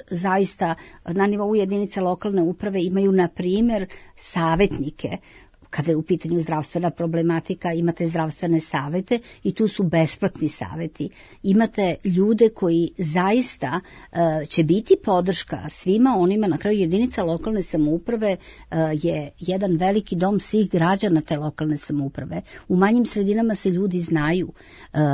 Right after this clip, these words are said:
ne sme strah da vodi čoveka u lošiju poziciju profesionalnu, jer znate, tamo gde nema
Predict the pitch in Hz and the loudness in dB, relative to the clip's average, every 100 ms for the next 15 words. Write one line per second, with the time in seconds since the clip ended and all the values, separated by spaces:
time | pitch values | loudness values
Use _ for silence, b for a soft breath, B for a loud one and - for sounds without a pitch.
0 | 147 131 165 175 175 - 269 262 - - | 0 2 8 10 10 8 6 4 -2 0
1 | 233 247 247 226 214 226 233 - 214 208 | 6 6 6 4 4 4 2 2 4 4
2 | 214 240 226 B B 214 214 - 202 190 | 4 2 2 B B 2 2 4 4 4
3 | - 254 180 185 175 202 202 - 175 160 | 2 2 2 2 2 2 0 0 -2 0
4 | 170 165 233 - 254 247 240 226 - B | 0 0 -2 2 4 4 2 0 -4 B
5 | B 220 220 240 233 220 214 226 202 196 | B 4 6 4 2 2 2 2 2 0
6 | 196 190 190 190 156 | 2 4 4 4 2